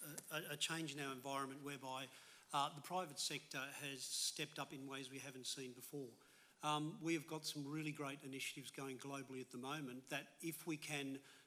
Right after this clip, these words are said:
leverage off the goodwill and the investment that is being made, and we link that into sound government policy, all of a sudden you can see <clears throat> a lot more opportunities coming. John Cameron was here before from Talent Beyond Boundaries. You know, they're doing great work, um, in terms of the,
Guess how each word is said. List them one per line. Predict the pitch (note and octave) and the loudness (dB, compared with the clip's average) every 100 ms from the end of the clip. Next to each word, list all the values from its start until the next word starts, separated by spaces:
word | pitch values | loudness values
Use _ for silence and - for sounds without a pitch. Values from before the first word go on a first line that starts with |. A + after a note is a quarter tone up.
| - D3 | -12 0
leverage | F3 F3 D#3 | 2 4 2
off | D#3 D3 - | 2 0 -4
the | C3+ | -2
goodwill | D3 C3 D3+ D3+ E3 C#3 | -2 2 4 4 4 -2
and | B2+ | -6
the | A#2 | -6
investment | A#2 D#3 - C#3+ D#3+ | -2 0 0 0 -4
that | C#3 | -6
is | B2 | -6
being | - C3 B2+ | -4 -2 0
made, | C#3 B2+ A#2+ D#3+ - - - | -2 0 -2 -4 -8 -14 -6
and | C#3+ | -2
we | C3+ | 2
link | D3 F3 | 4 4
that | D#3 C#3+ | 4 2
into | C3+ | 2
sound | C3 D3+ C3+ B2+ | 2 2 2 0
government | C#3 C3 B2 - | -2 -2 -6 -6
policy, | - D3 D3+ - B2+ B2+ - - | -4 0 2 2 0 -4 -14 0
all | E3 F3+ | 6 6
of | E3+ | 4
a | C#3+ | 2
sudden | D#3 C3+ | 2 0
you | C#3+ | -2
can | D3 C3+ | 0 2
see | E3+ D3 D#3 - | 2 2 2 6
<clears throat> | G#3 - | 8 8
a | |
lot | D#3+ D#3+ D3+ | 6 4 4
more | C#3 | 2
opportunities | C#3 C3 - C3 B2+ - | 0 -4 -4 -4 -6 -2
coming. | D3 B2+ | -2 -2
John | D3+ D3+ | -2 -2
Cameron | D3+ D3+ C#3+ C3 | 0 0 0 0
was | B2+ | 0
here | D3+ | -2
before | B2+ - D3 | -2 -2 -4
from | C3+ B2+ | -4 -6
Talent | D3 C#3 | -4 -4
Beyond | C#3+ C3+ B2+ | -2 -4 -2
Boundaries. | C#3 C#3+ B2 A#2 - - - - | -4 -4 -6 -6 -8 -12 -16 -2
You | D#3 | 2
know, | C#3 | 4
they're | D#3 | 4
doing | D3 B2+ | 2 -2
great | B2 D3+ D#3 D3 | 0 2 2 2
work, | C#3 A#2+ - - | -2 -2 -8 -6
um, | C#3 C3+ C3+ C3+ D#3+ | -2 0 0 0 0
in | D3 C3+ | -2 -2
terms | - D3 C3 | 0 2 2
of | C#3+ C3 | 0 0
the, | C3 | -4